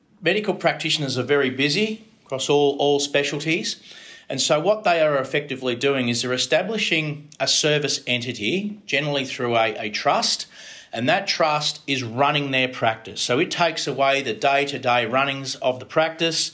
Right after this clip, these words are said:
It employs the staff, it pays the rent, it books the patients, it chases up the fees. And effectively what happens is it's a, it's an arm's length, uh, third-party entity, and that service trust will then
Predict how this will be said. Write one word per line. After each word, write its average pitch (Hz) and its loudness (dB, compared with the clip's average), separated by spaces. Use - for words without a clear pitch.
It 107 0
employs 147 2
the 127 -6
staff, 151 2
it 120 -6
pays 147 0
the 135 -2
rent, 151 0
it 107 -4
books 156 0
the 143 -4
patients, 147 0
it - -10
chases 143 -2
up 135 0
the 127 -6
fees. 185 -2
And 143 0
effectively 156 -2
what 139 2
happens 135 -2
is 131 -4
it's 127 -6
a, 123 2
it's - -6
an 131 -2
arm's 175 2
length, 143 -2
uh, 113 2
third-party 139 0
entity, 160 -2
and 127 -2
that 180 2
service 147 0
trust 135 0
will 127 -2
then 131 0